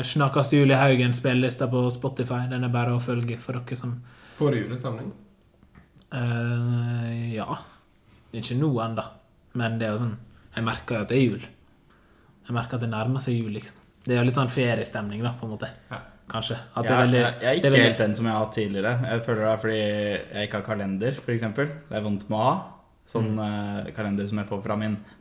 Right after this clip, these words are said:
Speaker 3: mamma.
Speaker 1: Ja.
Speaker 3: Eh, så er jeg vant med at det er mer pyntet. Vi har jo bare stilt ut masse julepepperkakebokser. Det er hyggelig det, men det er liksom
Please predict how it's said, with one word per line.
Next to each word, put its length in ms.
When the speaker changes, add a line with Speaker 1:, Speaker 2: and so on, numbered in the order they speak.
Speaker 3:
mamma. 300
Speaker 1:
Ja. 140
Speaker 3:
Eh, 380
så 140
er 80
jeg 80
vant 320
med 720
at 140
det 100
er 80
mer 160
pyntet. 760
Vi 140
har 220
jo 100
bare 220
stilt 320
ut 160
masse 320
julepepperkakebokser. 1700
Det 100
er 60
hyggelig 260
det, 120
men 80
det 80
er 80
liksom 260